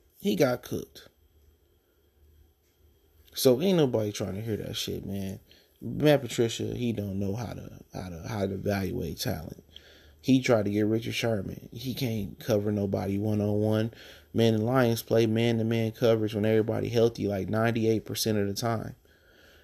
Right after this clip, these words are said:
You put Richard Sherman and tell him to do what Darius Slay was doing, man, your defense would have gave up fifty points a game. Same thing with Bradbury.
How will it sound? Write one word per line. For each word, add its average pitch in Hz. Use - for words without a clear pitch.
You 131
put 131
Richard 113
Sherman 117
and 101
tell 107
him 117
to 101
do 113
what 104
Darius 104
Slay 107
was 104
doing, 101
man, 104
your 107
defense 104
would 98
have 98
gave 104
up 101
fifty 107
points 107
a 101
game. 107
Same 110
thing 117
with 113
Bradbury. 123